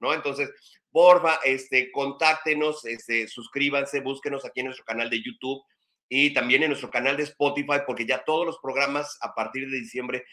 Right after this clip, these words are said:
todos los programas se están subiendo ya en este nuevo formato de Spotify,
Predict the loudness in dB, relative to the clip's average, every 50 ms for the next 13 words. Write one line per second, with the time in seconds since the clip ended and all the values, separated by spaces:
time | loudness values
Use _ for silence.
0 | -20 _ _ _ 2 2 4 4 2 0 -2 -6 -4 -2 -2 -2 -2 -4 -6 -10
1 | -10 -8 -8 -8 -8 -6 -4 -4 -4 -2 -4 -2 2 4 6 6 6 4 2 -4
2 | -12 -20 -20 _ -2 0 2 2 2 0 0 0 0 0 0 0 0 2 2 2
3 | 4 2 2 0 0 -2 -4 -4 -6 -2 2 2 2 2 0 -4 -2 -2